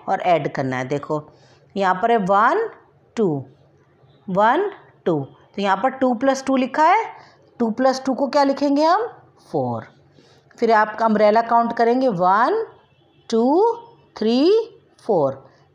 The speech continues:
फ़ोर अम्ब्रेलाज आए। फिर यहाँ पर है वन, फ़ोर प्लस वन क्या आएगा? फ़ाइव।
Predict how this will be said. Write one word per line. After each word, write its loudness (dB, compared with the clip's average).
फ़ोर 2
अम्ब्रेलाज 2
आए। 4
फिर -2
यहाँ 0
पर 2
है 4
वन, 0
फ़ोर 0
प्लस 0
वन 2
क्या 2
आएगा? 2
फ़ाइव। 0